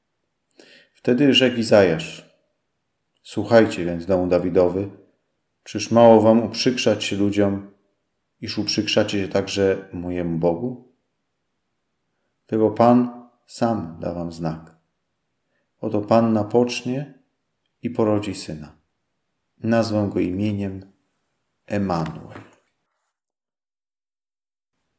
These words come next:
Starożytne proroctwo mówi o synu królewskim, którego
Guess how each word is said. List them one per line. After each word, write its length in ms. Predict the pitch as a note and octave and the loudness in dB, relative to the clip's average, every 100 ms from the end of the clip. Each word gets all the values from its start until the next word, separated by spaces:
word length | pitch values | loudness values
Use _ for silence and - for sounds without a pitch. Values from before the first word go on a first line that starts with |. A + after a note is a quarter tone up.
| _ _ _ _ _ | _ _ _ _ _
Starożytne 520 | - A2+ G#2+ B2 D3+ | -10 -6 -4 -4 -4
proroctwo 760 | - A2+ A2 A2 - C3+ E3 E3 - - _ _ _ - _ _ _ _ | 0 4 4 4 -2 -2 -2 -4 -12 -20 _ _ _ -20 _ _ _ _
mówi 280 | A2+ B2 C#3 | -2 2 4
o 60 | B2 | 2
synu 300 | - C3 A#2+ | 2 2 2
królewskim, 800 | A#2+ B2+ C3+ - G2+ F2+ - _ _ _ | 4 4 2 -4 -6 -6 -16 _ _ _
którego 760 | _ - F#2 E2+ F#2+ F#2 F#2 | _ -8 -6 -2 -2 -2 -6